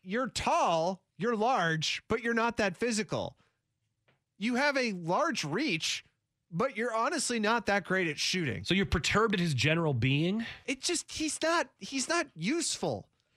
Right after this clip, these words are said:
Speaker 1: Like, why didn't you play Anthony Simons? Just play Anthony Simons.
Speaker 2: See, and that, but
Speaker 1: At
Speaker 2: that's
Speaker 1: least
Speaker 2: the
Speaker 1: he'll
Speaker 2: thing is,
Speaker 1: score.
Speaker 2: I, well, I don't know. I, I feel like he shot the ball pretty poorly in the exhibition games, and I think there are a lot of people who are like, "Anthony Simons might go out there and not score and then do a bunch of things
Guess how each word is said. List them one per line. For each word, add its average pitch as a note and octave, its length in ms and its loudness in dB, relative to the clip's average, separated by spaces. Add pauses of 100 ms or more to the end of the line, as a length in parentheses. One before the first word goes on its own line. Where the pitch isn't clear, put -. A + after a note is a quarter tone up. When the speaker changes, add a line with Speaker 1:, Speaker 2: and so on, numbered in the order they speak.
(300)
Speaker 1:
Like, D#4 200 -2
why B3+ 100 2
didn't F4+ 260 -2
you D#4+ 80 -2
play C4+ 300 -2
Anthony A#3 300 -2
Simons? F#3+ 420 -2
Just - 220 -6
play E4+ 240 0
Anthony D#4+ 300 0
Simons. C#4 400 0
Speaker 2:
See, A3+ 100 2
and G#3+ 200 4
that, G#3 240 2
but C#3+ 100 2
Speaker 1:
At - 40 4
Speaker 2:
that's G#3+ 260 4
Speaker 1:
least A#3+ 160 2
Speaker 2:
the A3 60 4
Speaker 1:
he'll C4+ 80 2
Speaker 2:
thing C4+ 80 4
is, C#4 60 6
Speaker 1:
score. F4 160 2
Speaker 2:
I, G#3+ 380 4
well, D#3+ 420 4
I C3 160 2
don't F3 140 4
know. A#3 340 4
I, D3 160 2 (120)
I D#3 40 4
feel G3 220 0
like G3 100 0
he F#3+ 160 0
shot F#3 320 2
the G3+ 80 0
ball F3+ 220 4
pretty D3 340 0
poorly G3+ 400 2
in G3 80 2
the F#3+ 100 2
exhibition F3+ 520 0
games, F3+ 280 2
and E3 100 4
I E3 60 6
think B3 140 0
there G3 80 0
are - 20 2
a E3+ 40 2
lot E3+ 140 4
of D3 60 -2
people E3 200 -2
who - 20 0
are D#3 60 2
like, D3 200 2 (460)
"Anthony A3 400 2
Simons G3 320 0
might D3+ 140 2
go D3 80 2
out C#3 120 2
there C3+ 140 4 (100)
and B2 220 4
not E3 240 4
score B2+ 320 2
and D#3 220 2
then E3+ 140 2
do F3 180 0
a E3+ 60 2
bunch E3 260 2
of E3 100 -2
things F3+ 540 0